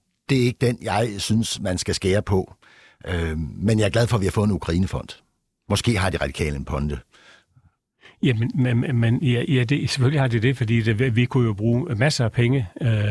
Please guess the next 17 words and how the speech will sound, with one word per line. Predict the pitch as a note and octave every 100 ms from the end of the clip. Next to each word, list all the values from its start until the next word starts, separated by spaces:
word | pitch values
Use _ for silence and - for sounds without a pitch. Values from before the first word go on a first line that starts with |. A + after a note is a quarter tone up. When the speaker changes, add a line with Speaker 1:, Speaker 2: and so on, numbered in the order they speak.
| G#2 G#2
Speaker 2:
og | A2
der | G#2+
er |
behov | G2 G#2+ C#3 D#3+
for | A#2
det | A#2+ B2
i | A2
Afrika, | A2 - C#3 A2
for | A2+
eksempel, | G#2+ A#2+ A2+
for | - A#2
at |
undgå, | A#2+ B2+ A2+
at | F#2
vi | G#2+
får | A2+ G2+
immigrationsstrømme. | A2 G2+ G#2 G#2 E3 D#3+ - G#2+ G#2+